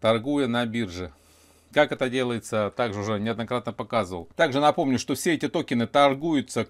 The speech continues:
только к токену чиз. Вот он, он.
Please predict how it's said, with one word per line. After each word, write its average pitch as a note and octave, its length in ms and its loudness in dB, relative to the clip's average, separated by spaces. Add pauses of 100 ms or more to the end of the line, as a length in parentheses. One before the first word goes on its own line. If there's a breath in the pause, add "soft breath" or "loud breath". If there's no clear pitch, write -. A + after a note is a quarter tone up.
(120)
только B2 600 0 (320)
к - 80 -20
токену B2+ 440 -2
чиз. - 460 -4 (640)
Вот B2+ 240 0
он, A#2 140 -2
он. A2 180 -6